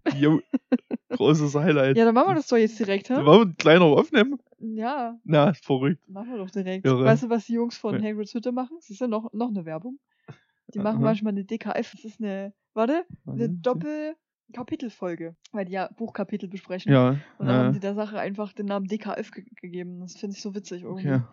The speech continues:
Speaker 2: Eine D K F. Und wir machen eine, na, eigentlich machen wir es nicht, weil es
Speaker 1: Nee,
Speaker 2: nicht
Speaker 1: wir
Speaker 2: dieselbe
Speaker 1: machen
Speaker 2: Folge ist.
Speaker 1: Nee, wir machen ja keine
Speaker 2: <laughs>
Speaker 1: Doppelfolge.
Speaker 2: Wir machen keine Doppelfolgen, aber vielleicht machen wir ja mal irgendwann mal eine Doppelfolge und dann können wir das
Speaker 1: Vielleicht werden wir
Speaker 2: D T F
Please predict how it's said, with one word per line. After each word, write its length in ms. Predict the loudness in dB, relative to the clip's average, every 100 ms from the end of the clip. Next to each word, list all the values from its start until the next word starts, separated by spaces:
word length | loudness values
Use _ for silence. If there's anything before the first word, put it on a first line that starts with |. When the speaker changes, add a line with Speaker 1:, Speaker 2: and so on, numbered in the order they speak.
| _ -14
Speaker 2:
Eine 100 | -10
D 120 | -8
K 200 | -6 -6
F. 100 | -6 _
Und 180 | -8 -2
wir 80 | 0
machen 280 | 0 -2 -4 -6
eine, 340 | -6 -8 -10 -14
na, 160 | -6 -2
eigentlich 200 | 0 0
machen 200 | 0 0
wir 80 | 0
es 80 | 2
nicht, 220 | 2 2
weil 100 | -2
es 60 |
Speaker 1:
Nee, 80 | 0
Speaker 2:
nicht 80 | 2
Speaker 1:
wir 60 | 6
Speaker 2:
dieselbe 220 | 6 6
Speaker 1:
machen 80 | 4
Speaker 2:
Folge 280 | 2 2
ist. 280 | -2 -6 0
Speaker 1:
Nee, 200 | 6 6
wir 0 |
machen 300 | 6 6 8
ja 80 | 6
keine 220 | 6 4
Speaker 2:
<laughs> 0 |
Speaker 1:
Doppelfolge. 440 | 4 4 4 2 2
Speaker 2:
Wir 20 |
machen 100 | 2
keine 220 | 2 2
Doppelfolgen, 440 | 0 -2 -4 -4 -2
aber 140 | -2
vielleicht 260 | 0 -4 -2
machen 140 | -6 -4
wir 60 |
ja 60 | -4
mal 160 | -4 -6
irgendwann 220 | -8 -8
mal 80 | -10
eine 100 | -8
Doppelfolge 600 | -8 -8 -8 -4 -4 -4
und 120 | -4
dann 180 | -4 -4
können 180 | -4 -2
wir 80 | -2
das 360 | -4 -6 -16 _
Speaker 1:
Vielleicht 280 | _ -4 0
werden 160 | 2 4 4
wir 160 | 2
Speaker 2:
D 60 | -2 -8 _ _
T 340 | -6 -4 -2 -2 -4 -6 _ _ _
F 320 | -8 -8 -8